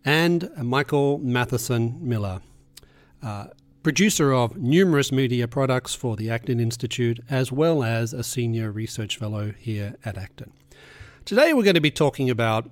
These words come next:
two topics that have very little to do with each other.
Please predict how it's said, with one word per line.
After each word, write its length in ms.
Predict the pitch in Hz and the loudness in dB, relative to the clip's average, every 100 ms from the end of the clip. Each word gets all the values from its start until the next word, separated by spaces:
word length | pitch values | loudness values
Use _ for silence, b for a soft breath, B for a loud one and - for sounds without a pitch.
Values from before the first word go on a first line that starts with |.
| - _ | -18 _
two 240 | - 226 254 | -2 2 4
topics 480 | - 123 151 170 - | 2 0 0 -2 0
that 200 | 135 - | -2 0
have 360 | 127 131 131 - _ - | 0 2 0 -6 _ -8
very 280 | 123 139 165 | 0 4 4
little 260 | 127 120 | 4 2
to 140 | 123 110 | -2 -2
do 280 | 117 110 107 | 0 -2 -4
with 180 | 113 107 | -6 -6
each 180 | 104 | -6
other. 220 | 113 87 | -6 -8